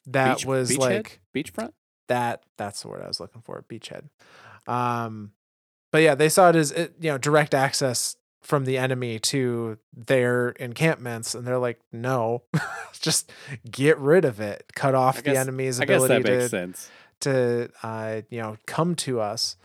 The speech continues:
Speaker 1: And so they blew up the gate to the Black Garden, which unfortunately meant the Black Garden was now completely inaccessible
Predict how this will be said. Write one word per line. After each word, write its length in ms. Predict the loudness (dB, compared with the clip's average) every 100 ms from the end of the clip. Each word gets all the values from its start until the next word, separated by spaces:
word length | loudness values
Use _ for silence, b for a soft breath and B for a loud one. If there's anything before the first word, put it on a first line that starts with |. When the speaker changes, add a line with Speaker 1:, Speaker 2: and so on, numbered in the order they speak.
| b b b b b
Speaker 1:
And 220 | -2 0
so 160 | 0 2
they 100 | 4
blew 260 | 6 8
up 120 | 8
the 80 | 4
gate 220 | -2 -2
to 80 | -2
the 60 | -4
Black 240 | -2 0
Garden, 340 | 0 -2 -4 -2
which 320 | -2 -2 -6 b b b b _ _ _ _ -4
unfortunately 880 | -2 0 -2 -2 -2 0 0 -2 -4
meant 380 | -2 -4 -6 -6
the 80 |
Black 260 | 0 2 2
Garden 320 | 4 4 4
was 180 | -2 -4
now 300 | -2 -2 -2
completely 680 | -4 -6 -4 -2 -2 -2 -4
inaccessible 920 | -4 -6 -4 0 0 0 -6 -8 -8